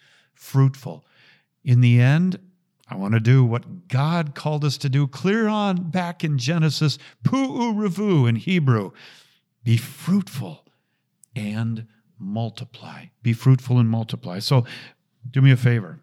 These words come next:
For the next week, anytime you run into a seed in what you're eating, just take a moment and say, "Thank God for the potential in this seed.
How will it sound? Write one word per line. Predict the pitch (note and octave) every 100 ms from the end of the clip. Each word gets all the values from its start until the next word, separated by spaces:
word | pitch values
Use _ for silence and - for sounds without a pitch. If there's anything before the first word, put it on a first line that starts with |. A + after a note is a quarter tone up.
| _ _ _
For | -
the | G#2+
next | C3 C3 -
week, | A#2+ B2+ F#2 - _ _ _ _ -
anytime | B2+ A#2 A#2+ B2
you | A2
run | F#2+ A2+
into | A2 A2 G2
a |
seed | F#2+ - A#2+ A2+ A2+ A2+
in | F#2
what | G2+ -
you're | F#2 -
eating, | - B2+ C3 C3+ D3+ - _ _ _ _
just | - C3+
take | - D#3+
a | B2
moment | A#2 A#2+ A2 G2 - _ _
and | B2
say, | A#2 A2+ G2+ A2+ _ _
"Thank | - - C#3+ D3+ E3 G#2 _
God | - C3 B2 G2 E2 - _ _ _ _ _
for | - B2
the | A2
potential | - A#2+ - C#3 D#3+ C#3 - B2 - A#2 - _ _ _ _ _ _
in | B2+ A2+
this | G#2 G#2
seed. | - - B2 A2 C3+